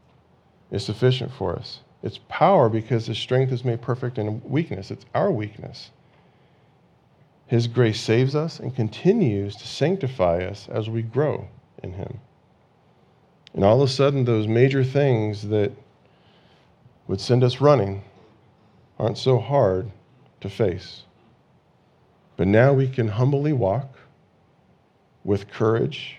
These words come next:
and humbly because we <laughs> recognize that it's not our strength, it's his.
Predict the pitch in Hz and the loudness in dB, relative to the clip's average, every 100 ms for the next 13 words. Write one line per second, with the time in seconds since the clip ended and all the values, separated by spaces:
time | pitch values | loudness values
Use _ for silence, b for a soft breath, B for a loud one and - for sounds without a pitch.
0 | - 117 110 220 202 120 113 117 113 120 | -6 -4 2 4 4 0 -2 -4 0 0
1 | 113 120 127 170 135 123 120 120 120 117 | 0 0 2 0 2 4 4 2 -2 -2
2 | 127 127 123 113 - 131 123 - - b | 2 6 6 4 -2 -4 -4 -6 -18 b
3 | b b b b b 104 - 139 98 92 | b b b b b -6 2 4 4 0
4 | - | -12